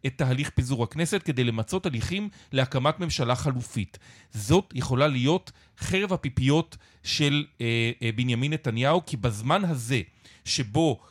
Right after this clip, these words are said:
קיים חלון הזמנים ולא מפזרים את הכנסת, אפשר להגיש את הצעת חוק הנאשם. הבעיה העיקרית היא שגם כשאת מעבירה אותה, אם זה הצעת חוק ממשלתית, אז זה נגיד בקריאה ראשונה, אז זה יכול להמשיך, כמעט לא, אה,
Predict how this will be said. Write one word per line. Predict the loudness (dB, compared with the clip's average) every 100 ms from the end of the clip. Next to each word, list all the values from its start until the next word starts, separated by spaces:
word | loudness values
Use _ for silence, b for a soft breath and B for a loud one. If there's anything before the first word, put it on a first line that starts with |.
| b
קיים | -4 0 0 0
חלון | 0 0 0
הזמנים | 0 -2 0 0 0
ולא | 0 2 2
מפזרים | 2 -2 -2 -2 -2
את |
הכנסת, | -4 -4 -6 -4 -8 -8 b b _ _ -16
אפשר | -10 -4 -2 -2
להגיש | -2 -4 -4 -6 -4
את | -8
הצעת | -10 -8 -6 -6
חוק | -6 -6 -4 -2
הנאשם. | -2 0 2 2 2 B B B
הבעיה | -2 0 2 2 4
העיקרית | 4 2 -2 -2 -4
היא | -4 -4 b b
שגם | -6 -2 -2 0
כשאת | -2 0
מעבירה | 2 2 4 4
אותה, | 4 2 -2
אם | -2 0
זה | 0
הצעת | 0 -2 -2
חוק | -4 -4
ממשלתית, | -4 -2 -4 -2 -4
אז | -4
זה | -4
נגיד | -4 -6 -6
בקריאה | -6 -2 0
ראשונה, | 0 -2 -2 2 2 0 b b b
אז | -8 -2
זה |
יכול | -2 2 2
להמשיך, | 2 0 -2 -4 -8 -10
כמעט | -6 -2 0 2
לא, | 2 2
אה, | -2